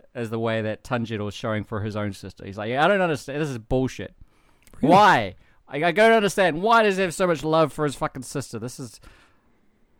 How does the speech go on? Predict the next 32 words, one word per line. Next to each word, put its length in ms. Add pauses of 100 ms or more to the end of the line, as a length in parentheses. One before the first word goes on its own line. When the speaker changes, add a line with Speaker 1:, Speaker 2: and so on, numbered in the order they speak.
Speaker 1:
this 140
is 120
so 160
unbelievable." 800 (500)
And 140
I 80
said, 300
"You 120
mean 320 (400)
that 400
compared 360
to 160
demons 800
and 400 (300)
demon 680
Speaker 2:
<laughs> 0
Speaker 1:
slayers? 600
And 200 (380)
<laughs> 340
you're 140
questioning 640
his 200
love 320
for 200
his 140
sister? 580 (460)
Are 80
you 140
out 160
of 80
your 120
mind?" 600